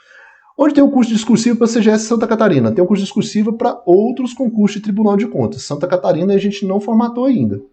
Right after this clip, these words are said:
mas pra outros tribunais de contas já tem. Inclusive tem aula minha gravada, tá?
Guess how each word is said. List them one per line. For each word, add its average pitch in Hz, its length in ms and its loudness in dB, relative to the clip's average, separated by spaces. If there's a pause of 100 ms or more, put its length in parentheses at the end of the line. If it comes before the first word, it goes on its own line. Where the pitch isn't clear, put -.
mas - 180 -8
pra 180 140 2
outros 165 440 0
tribunais 156 360 0
de 143 80 -4
contas 151 320 -4
já 165 100 -2
tem. 165 320 -6
Inclusive 175 380 -4
tem 208 100 0
aula 202 220 2
minha 190 220 0
gravada, 127 560 2
tá? 151 260 -2